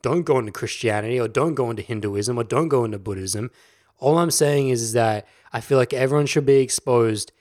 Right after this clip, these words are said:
to the ideas of non-attachment, right? Dissolvement of the ego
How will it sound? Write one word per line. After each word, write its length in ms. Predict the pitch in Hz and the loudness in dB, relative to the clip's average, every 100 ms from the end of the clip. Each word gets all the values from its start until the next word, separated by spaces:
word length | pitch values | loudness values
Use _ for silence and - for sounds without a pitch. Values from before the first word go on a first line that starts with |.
| _ _ | _ _
to 120 | - 127 | -6 0
the 140 | 120 | 2
ideas 600 | 117 110 110 123 123 117 | 2 0 0 2 2 2
of 220 | 113 98 _ _ - | 0 -2 _ _ -10
non-attachment, 840 | 110 98 92 - 113 120 - 143 185 _ _ _ _ _ _ _ _ _ | -6 -6 -8 -6 -4 -4 -4 -4 -6 _ _ _ _ _ _ _ _ _
right? 340 | 113 101 104 107 _ _ _ - | -6 -6 -8 -14 _ _ _ -4
Dissolvement 680 | 131 117 113 120 123 123 139 | 0 2 4 2 2 -4 -2
of 180 | 113 107 | -4 -2
the 100 | 104 | -4
ego 500 | 104 117 135 156 | -4 0 2 2